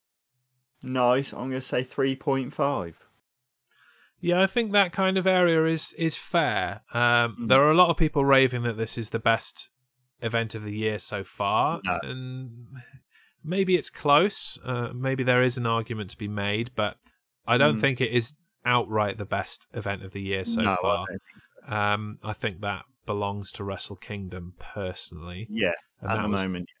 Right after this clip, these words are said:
Speaker 1: yes.
Speaker 2: that was hella long. Um,
Speaker 1: Yeah.
Speaker 2: there was a lot of good in this event. There was also a lot of meh.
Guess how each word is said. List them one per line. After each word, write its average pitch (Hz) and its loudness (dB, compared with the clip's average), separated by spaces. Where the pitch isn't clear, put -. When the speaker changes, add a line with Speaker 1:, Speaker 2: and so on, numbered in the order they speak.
Speaker 1:
yes. - -16
Speaker 2:
that 104 -6
was 98 -8
hella 95 -6
long. 95 -8
Um, 107 -2
Speaker 1:
Yeah. - -16
Speaker 2:
there 143 6
was 143 4
a 160 2
lot 185 8
of 156 -2
good 160 8
in 151 2
this 147 -2
event. 139 4
There 131 0
was 135 2
also 151 0
a 113 4
lot 110 0
of 101 -12
meh. 110 2